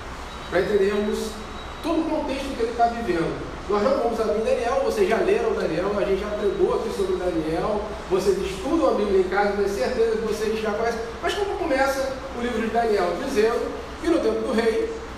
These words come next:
ah, Eleazar, Nabucodonosor se levanta, a Babilônia se levanta e Deus entrega Jerusalém à Babilônia. Aí começa o período que nós chamamos de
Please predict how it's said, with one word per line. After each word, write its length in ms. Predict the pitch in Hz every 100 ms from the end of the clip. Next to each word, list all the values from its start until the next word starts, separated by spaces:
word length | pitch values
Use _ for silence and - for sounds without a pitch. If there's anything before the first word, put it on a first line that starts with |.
| - 196
ah, 1080 | 202 208 214 220 220 220 220 220 220 220 220 -
Eleazar, 640 | 202 226 214 208 - - - - - - - - - - - -
Nabucodonosor 720 | 202 208 208 208 220 190 196
se 100 | 196
levanta, 500 | 214 226 196 - -
a 20 | -
Babilônia 500 | 175 165 160 226 220
se 120 | 208
levanta 440 | 202 160 202 254 254
e 60 | 190
Deus 440 | 226 233 - 175 170
entrega 640 | - 196 175 180 226 233 -
Jerusalém 680 | 196 190 196 180 165 196 202
à 60 | 226
Babilônia. 400 | 226 202 180 - - - -
Aí 240 | 175 - 226
começa 380 | 196 202 208
o 40 | -
período 320 | 196 202 202
que 60 | 202
nós 140 | 202
chamamos 480 | 196 190 208 208 190
de 220 | 254